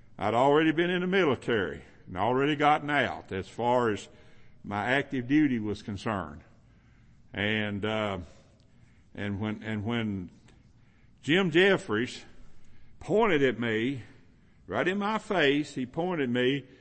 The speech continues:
and he said, "Son, you're gonna go to hell." I don't know, boy. I tell you, I was in a horrible pit then.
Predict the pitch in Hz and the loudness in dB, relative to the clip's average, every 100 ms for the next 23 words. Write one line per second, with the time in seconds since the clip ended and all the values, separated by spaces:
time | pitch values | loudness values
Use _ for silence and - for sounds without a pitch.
0 | - _ - 117 127 - 123 - 170 202 | -20 _ -10 -4 -4 -2 -4 -2 -2 0
1 | 175 196 160 123 123 156 147 120 76 67 | -2 -4 -4 -2 -2 -2 -2 -2 -4 -10
2 | - - - - - - - - - - | -16 -18 -20 -20 -20 -20 -20 -20 -20 -20
3 | - - - - 127 180 175 131 165 131 | -20 -20 -20 -8 -2 0 2 0 2 0
4 | 95 120 123 151 - 151 156 107 127 170 | 0 0 2 -2 0 0 0 0 0 0
5 | 123 107 113 104 104 113 104 90 87 123 | -2 -4 -4 -4 -2 0 -2 -4 -6 -4
6 | 131 123 95 85 | -4 -4 -8 -10